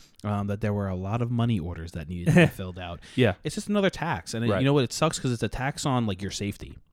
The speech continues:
Speaker 2: Yeah.
Speaker 1: basically,
Speaker 2: Well, it's
Speaker 1: which
Speaker 2: a tax
Speaker 1: is,
Speaker 2: on your
Speaker 1: it's,
Speaker 2: rights.
Speaker 1: it's, right. And it's, it's terrible.
Speaker 2: Yeah.
Speaker 1: What happens when we start having to pay a tax to be able to say what we want on the internet, you know?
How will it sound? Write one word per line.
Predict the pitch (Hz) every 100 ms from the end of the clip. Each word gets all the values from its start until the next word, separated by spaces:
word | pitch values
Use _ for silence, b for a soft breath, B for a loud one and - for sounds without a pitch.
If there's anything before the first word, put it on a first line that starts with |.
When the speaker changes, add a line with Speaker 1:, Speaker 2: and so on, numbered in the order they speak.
| -
Speaker 2:
Yeah. | 214 139
Speaker 1:
basically, | 95 - 92
Speaker 2:
Well, | 98
it's | 113
Speaker 1:
which |
Speaker 2:
a | 180
tax | 208
Speaker 1:
is, | 120
Speaker 2:
on |
your | 131
Speaker 1:
it's, | 127
Speaker 2:
rights. | 233 98 -
Speaker 1:
it's, | -
right. | 147 190 87
And | 123
it's, | 131 123 -
it's | 107 - -
terrible. | - 151 156 160 - B B
Speaker 2:
Yeah. |
Speaker 1:
What | 135
happens | 160 165 165
when | 151
we | 151
start | 147 147
having | 139 139
to | 135
pay | 135 127
a |
tax | - 123 120 -
to | -
be | 120
able | 117 113
to |
say | 110 120
what | 98
we | 113
want | 107 113 104
on | 98
the | 95
internet, | 127 - 90 78
you | 92
know? | 95